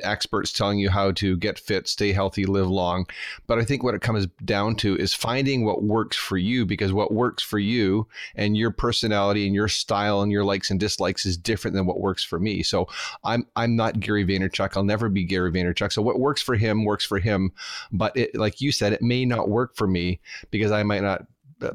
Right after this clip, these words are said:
might be comfortable with that style. I might not wanna be on Facebook. I might find that Twitter or Instagram or Pinterest or blogging or speaking or, like we're doing today,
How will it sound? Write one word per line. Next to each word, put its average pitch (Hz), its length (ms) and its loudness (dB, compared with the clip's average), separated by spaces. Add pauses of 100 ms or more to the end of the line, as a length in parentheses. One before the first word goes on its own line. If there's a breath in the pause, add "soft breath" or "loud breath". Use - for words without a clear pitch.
(140)
might 107 260 -2
be 104 80 -2
comfortable 98 400 -4
with 85 40 0
that - 40 -4
style. 127 540 0
I 104 100 2
might 101 220 0
not 101 180 0
wanna 147 220 0
be 110 120 2
on 87 140 0
Facebook. 90 500 -2 (300 loud breath)
I 104 100 -4
might 104 240 0
find 101 200 0
that - 100 -2
Twitter 110 420 2
or 95 560 2 (220)
Instagram 101 680 0
or 87 220 2
Pinterest 113 500 -2
or 95 160 2
blogging 110 540 0
or 90 100 2
speaking 131 520 -2
or, 110 120 4
like 113 200 0
we're 139 80 2
doing 139 180 2
today, 110 280 0